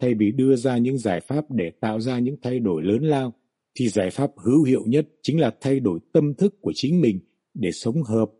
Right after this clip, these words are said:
với chân lý hay các định luật của vũ trụ." Tôi thở dài. Hiện nay trên thế giới vẫn không có mấy người tin vào luật nhân quả, mặc dù đã có nhiều bằng chứng giải thích một cách khoa học bằng các định luật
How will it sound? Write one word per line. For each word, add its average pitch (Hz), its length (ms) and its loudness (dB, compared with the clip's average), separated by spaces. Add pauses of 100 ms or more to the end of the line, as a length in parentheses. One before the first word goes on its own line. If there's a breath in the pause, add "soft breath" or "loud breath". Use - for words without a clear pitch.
với 113 180 0 (100)
chân 139 240 2
lý 131 360 2 (340)
hay 120 160 -2
các 160 240 -2
định 120 200 -2
luật 95 300 0
của 85 180 -6
vũ 151 200 0
trụ." - 260 -2 (1080)
Tôi 131 220 4
thở 85 200 -10
dài. 90 360 -6 (520)
Hiện 117 220 -2
nay 127 200 0
trên 113 200 0
thế 110 140 2
giới 107 380 -2 (480)
vẫn 180 260 0
không 143 280 -4
có 117 140 -2
mấy 131 240 2
người 107 280 0 (100)
tin 123 240 0
vào 95 160 -2
luật 92 240 -4
nhân 123 200 -2
quả, 92 360 -4 (220)
mặc 123 220 -4
dù 113 320 2
đã 131 180 -6
có 151 140 0
nhiều 113 240 2
bằng 95 260 -4
chứng 139 400 -2
giải 92 260 -4
thích 175 200 -2
một 107 100 0
cách 156 240 0
khoa 135 180 -2
học 101 260 -6
bằng 104 240 -4
các 151 160 -4
định - 180 -4
luật 101 180 -4